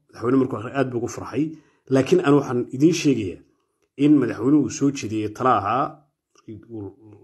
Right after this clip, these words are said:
la shiray warqaddaas uu guddidii ama wafdigii Burco joogay markii uu la shiray, warqaddan ka timid Addis Ababa,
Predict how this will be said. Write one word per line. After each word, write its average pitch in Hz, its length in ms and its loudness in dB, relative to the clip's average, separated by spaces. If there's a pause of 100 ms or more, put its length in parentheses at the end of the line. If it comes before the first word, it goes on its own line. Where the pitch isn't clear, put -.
(160)
la 143 100 4
shiray 135 320 2
warqaddaas 120 640 -2
uu 98 160 -14 (200)
guddidii 123 580 -4 (680)
ama 98 120 -10
wafdigii 120 600 -2
Burco 117 300 -6
joogay 117 260 -6
markii 117 240 -8
uu 107 100 -4
la 123 80 0
shiray, 117 300 -4 (260)
warqaddan 123 500 -2
ka 104 100 -12
timid 123 220 -6
Addis 98 240 -8
Ababa, 107 280 -4